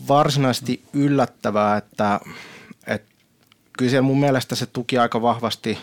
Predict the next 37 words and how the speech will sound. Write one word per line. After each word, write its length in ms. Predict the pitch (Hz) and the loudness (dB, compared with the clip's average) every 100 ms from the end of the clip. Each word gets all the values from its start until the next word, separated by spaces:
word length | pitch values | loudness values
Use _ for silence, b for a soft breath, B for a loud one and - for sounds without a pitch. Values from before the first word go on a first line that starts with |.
| B | B
myös 300 | 113 110 107 | -2 -2 -2
tota, 320 | 101 - 107 101 | -6 -2 -2 -2
mitä, 300 | 104 104 101 _ - | -6 -4 -6 _ -12
mitä 200 | 107 104 | -8 -6
kunnille 460 | - 110 107 101 98 | -6 -2 -2 -2 -2
ollaan 260 | 98 95 | -2 -4
tehty. 360 | 98 98 - 98 | -4 -8 -6 -8
Et 100 | - | -4
siinä 220 | 104 104 | -2 0
mielessä 380 | 101 98 95 98 | 0 -2 -4 -4
oli 80 | 98 | -4
ihan 160 | 98 | -6
positiivista 600 | 98 98 101 98 98 - | -6 -8 -6 -6 -8 -6
nähdä, 280 | 104 101 104 | -2 0 0
että 200 | 95 - | -2 -6
hyvin 160 | 95 95 | -10 -6
samantyyppisiä 680 | - 101 98 98 - 98 92 - _ _ _ - - | -4 -4 -6 -12 -10 -10 -10 -14 _ _ _ -20 -20
ikään 240 | - 95 | -10 -10
kuin 120 | 101 - | -10 -12
tuloksia, 560 | 107 104 98 - 95 80 | -6 -4 -4 -6 -6 -6
että, 320 | - - 92 - _ - | -6 -6 -6 -6 _ -20
että 120 | 98 _ | -20 _
jollain 360 | - 98 98 98 | -10 -6 -4 -2
lailla 240 | 98 98 | -2 -4
kuitenkin 440 | 98 95 98 95 95 | -6 -8 -8 -6 -6
ollaan 200 | 98 98 | -4 -4
saatu 320 | - 98 95 | -2 -4 -4
myös 280 | 90 92 - | -6 -6 -8
sitten 320 | - - 98 B B B B B B B B _ - | -14 -8 -8 B B B B B B B B _ -8
niin 260 | 90 80 | -8 -6
kuin 220 | - 85 - _ _ _ | -8 -8 -10 _ _ _
sillä 260 | - 98 98 | -8 -4 -2
lailla 200 | 90 87 | -2 -2
kattavampaa 680 | 104 - 98 95 87 87 | -4 -4 -4 -4 -2 -4
kuvaa 420 | - 98 95 85 | -4 -8 -4 -4
siitä, 380 | 85 85 90 87 | -4 -8 -6 -6
että, 300 | 87 - 92 | -6 -4 -6